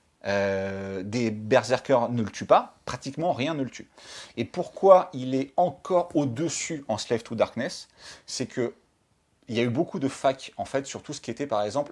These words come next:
la vision oracle des sorciers du chaos, qui te disait, tu peux relancer tes sauvegardes.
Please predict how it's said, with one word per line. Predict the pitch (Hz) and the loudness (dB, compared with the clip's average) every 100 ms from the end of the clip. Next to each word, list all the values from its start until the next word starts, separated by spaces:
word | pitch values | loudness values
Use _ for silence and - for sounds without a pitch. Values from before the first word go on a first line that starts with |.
| 104 | -6
la | 98 101 98 | -6 -6 -8
vision | 107 131 131 156 151 | -6 -8 -6 -4 2
oracle | 117 113 - - - | 4 4 0 -8 -10
des | 101 | -8
sorciers | - 110 131 | -4 -6 -6
du | 113 | -8
chaos, | - 104 175 - - - | -2 0 -2 -8 -20 -20
qui | - 120 | -8 -6
te | - | -4
disait, | 117 120 123 180 - | -4 0 4 4 2
tu | - | -6
peux | 131 | 0
relancer | 120 135 127 151 | 4 4 2 -4
tes | 143 | -8
sauvegardes. | - 107 92 | -6 -4 -4